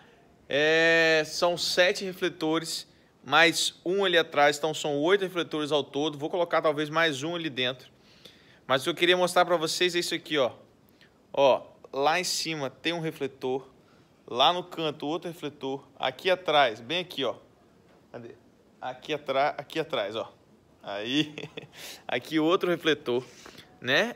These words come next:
Aqui atrás, mais dois, ó, um aqui, outro ali,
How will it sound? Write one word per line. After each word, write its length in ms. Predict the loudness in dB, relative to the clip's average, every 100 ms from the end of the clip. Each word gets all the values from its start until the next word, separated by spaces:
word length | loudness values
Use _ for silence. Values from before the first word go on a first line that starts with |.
| -8
Aqui 240 | -2 2 4
atrás, 720 | 6 8 10 8 6 -6 -12 _ _
mais 320 | 0 2 2 0
dois, 320 | -2 0 2
ó, 100 | 0
um 140 | -2
aqui, 340 | -8 -10 -4 -4
outro 200 | -4 -8
ali, 260 | -8 -10